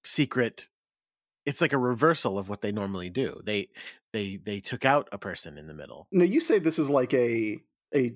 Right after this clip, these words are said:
Speaker 2: Gollum Smeagol thing. I'm thinking it's more of a, uh, Norman Osborn and the Green Goblin, Willem Dafoe, sorta, sorta joint.
Speaker 1: The difference being
Speaker 2: It's the same thing.
Speaker 1: <laughs> Okay.
Speaker 2: It's the same.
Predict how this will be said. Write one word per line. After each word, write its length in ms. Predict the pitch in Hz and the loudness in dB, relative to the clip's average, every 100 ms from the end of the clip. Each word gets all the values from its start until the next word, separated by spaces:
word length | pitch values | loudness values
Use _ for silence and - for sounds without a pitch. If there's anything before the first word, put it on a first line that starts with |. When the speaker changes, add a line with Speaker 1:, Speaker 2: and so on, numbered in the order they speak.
| - | 0
Speaker 2:
Gollum 240 | 139 120 | 2 2
Smeagol 340 | 113 139 131 120 | 0 2 2 2
thing. 160 | 127 139 | 2 4
I'm 180 | 165 | 4
thinking 280 | - 175 139 | 6 2 2
it's 140 | 135 160 | 2 4
more 240 | 139 127 | 4 4
of 100 | - | 2
a, 240 | 131 151 | 2 2
uh, 220 | 156 - 494 - _ _ _ - | 2 2 0 -4 _ _ _ -2
Norman 380 | 240 180 156 156 | 4 4 6 4
Osborn 400 | 147 - 190 151 | 2 2 2 4
and 100 | 143 | 2
the 40 | |
Green 220 | 151 165 139 | 4 4 6
Goblin, 480 | 151 143 180 233 427 - | 4 4 2 0 -4 -6
Willem 280 | 208 165 151 | 2 4 4
Dafoe, 380 | 277 269 170 269 415 440 _ _ _ _ _ _ | 2 4 4 4 2 0 _ _ _ _ _ _
sorta, 460 | - - 151 143 339 427 - _ _ | 4 4 6 4 4 0 -4 _ _
sorta 320 | - - 160 269 | -4 0 2 4
joint. 360 | 151 151 190 - 131 | 2 2 -2 -6 -6
Speaker 1:
The 80 | |
difference 420 | 117 143 - 131 - | 0 0 2 -2 0
being 600 | 127 117 110 113 113 104 _ - | 0 0 0 -4 -6 -10 _ -2
Speaker 2:
It's 160 | - - | 0 0
the 100 | - | 0
same 280 | - - - | 0 -2 -6
thing. 260 | - - - _ - | -4 -4 -6 _ -10
Speaker 1:
<laughs> 520 | - - 160 - - 185 | -8 -2 -4 -2 2 2
Okay. 360 | 170 139 95 _ _ - | 4 -2 -2 _ _ -12
Speaker 2:
It's 240 | - - - | -10 -8 -10
the 80 | |
same. 160 | 185 | -8